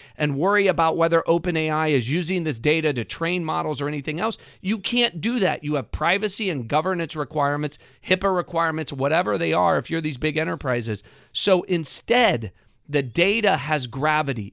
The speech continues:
It stays put, and you bring the compute to the data. You bring the A I workloads to the data. You bring the predictive modeling workloads to the data,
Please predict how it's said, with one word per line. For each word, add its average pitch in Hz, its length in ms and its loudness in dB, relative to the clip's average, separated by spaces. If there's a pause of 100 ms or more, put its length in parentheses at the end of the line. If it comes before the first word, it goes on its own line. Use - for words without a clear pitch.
It 135 140 -6
stays 147 380 -4
put, - 400 0 (280)
and 170 120 0
you 165 80 -2
bring 185 300 -4
the 165 100 -2
compute 165 560 -4
to 190 100 -2
the 175 140 -2
data. 139 360 0 (300)
You 139 120 0
bring 180 280 0
the 160 200 -2
A 180 180 2
I 185 180 6
workloads 147 580 0
to 139 120 -4
the 127 100 -2
data. 113 340 -2
You 120 140 -2
bring 156 240 -4
the 143 80 0
predictive 170 480 -2
modeling 175 560 0
workloads 139 500 -2
to 135 120 -6
the 123 100 -2
data, 113 300 0